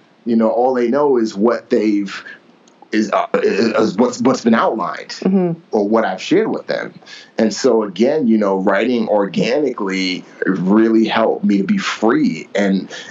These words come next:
Speaker 1: and, and remember those stories that came to me,
Speaker 2: Mm-hmm.
Speaker 1: um, that, that, that, that, that I forgot when I was doing the outline process,
Speaker 2: Mm-hmm.
Speaker 1: you know, and go down roads that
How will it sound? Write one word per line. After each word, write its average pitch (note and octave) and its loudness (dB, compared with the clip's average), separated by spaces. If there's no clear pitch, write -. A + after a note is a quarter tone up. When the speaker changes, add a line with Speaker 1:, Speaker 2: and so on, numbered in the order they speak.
Speaker 1:
and, G#2 2
and A#2 2
remember G#2+ 2
those F#2 -4
stories A2+ -2
that E2+ -2
came D3+ 0
to F2 -2
me, D2 -6
Speaker 2:
Mm-hmm. F#3 0
Speaker 1:
um, F2 -2
that, A2 2
that, A#2 2
that, A2+ 0
that, G#2 0
that A2+ 0
I F2 -2
forgot A2+ -2
when F#2+ -4
I E2+ -2
was F2 -4
doing D#3+ -2
the F#2+ -4
outline - -6
process, - -8
Speaker 2:
Mm-hmm. G3+ 2
Speaker 1:
you F#3 2
know, F3+ -2
and A2 2
go A#2 2
down A2 0
roads A2+ -2
that E2 -4